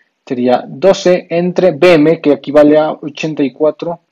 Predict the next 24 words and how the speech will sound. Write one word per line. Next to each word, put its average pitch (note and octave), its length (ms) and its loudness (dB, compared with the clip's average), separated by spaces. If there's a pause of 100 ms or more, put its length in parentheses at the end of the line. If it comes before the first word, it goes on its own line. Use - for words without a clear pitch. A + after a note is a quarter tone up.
(680)
punto D#3 500 -4
ochenta C#3+ 520 0
y C3 60 2
cinco. A#2 400 -6
Ahí B2 120 2
está. - 280 -12 (580)
Entonces, C#3 540 -6
alfa D#3 580 2
nos C3+ 260 -4
queda, E3 400 2 (600)
si E3 100 0
aplicamos D#3 400 2
el D3+ 100 4
seno F#3 160 4
inverso F#3 440 4
de C#3 180 4
esa D#3 180 2
expresión, G3+ 480 0
me F3+ 100 -2
queda F#3+ 340 2
ocho F3+ 280 -4
punto G#3 400 0
trece F3+ 300 2
grados. A#2 480 -2